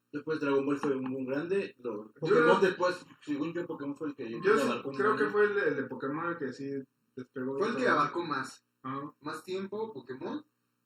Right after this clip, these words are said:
Speaker 3: Pero Dragon Ball no fue tanto. Incluso Dinosaurio, una película que salió de dinosaurios, también abarcó mucho porque los tazos eran fluorescentes, eran verdes y
Speaker 2: Ah,
Speaker 3: naranjas,
Speaker 2: güey,
Speaker 3: güey.
Speaker 2: eso no
Speaker 1: Yo tampoco, güey.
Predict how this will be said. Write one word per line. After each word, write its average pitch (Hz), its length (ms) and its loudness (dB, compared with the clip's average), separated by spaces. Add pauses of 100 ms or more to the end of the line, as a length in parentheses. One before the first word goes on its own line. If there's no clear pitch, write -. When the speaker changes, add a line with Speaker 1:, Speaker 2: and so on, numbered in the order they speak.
(180)
Speaker 3:
Pero 185 260 0
Dragon 233 340 -4
Ball 220 160 0
no 214 100 -2
fue 202 160 -4
tanto. 190 260 -4
Incluso 175 380 -6
Dinosaurio, 170 500 -2
una 208 200 -4
película 175 260 -4
que - 80 -6
salió 143 220 -4
de 175 60 4
dinosaurios, 160 580 -6
también 143 240 -8
abarcó 151 260 -6
mucho 170 220 -8
porque 127 180 -12
los 127 100 -10
tazos 156 240 -8
eran 156 220 -8
fluorescentes, 127 560 -10
eran 147 240 -8
verdes 165 400 -4
y - 40 -18
Speaker 2:
Ah, 117 100 -12
Speaker 3:
naranjas, 123 200 -6
Speaker 2:
güey, 156 140 0
Speaker 3:
güey. 170 140 -4
Speaker 2:
eso 170 100 -16
no 165 260 -12
Speaker 1:
Yo 131 60 -8
tampoco, 139 380 -8
güey. 147 200 -8